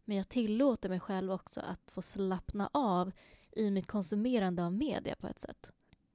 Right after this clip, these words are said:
Så att, och, och det vet jag att alla kan inte göra och, och speciellt kanske är svårare för de yngre då att ta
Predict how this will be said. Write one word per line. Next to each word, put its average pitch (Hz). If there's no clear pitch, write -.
Så 220
att, -
och, -
och 220
det 247
vet 285
jag 196
att 202
alla 208
kan 214
inte 196
göra 196
och, 190
och -
speciellt 208
kanske 202
är 190
svårare 185
för 180
de 185
yngre 220
då 175
att 170
ta 170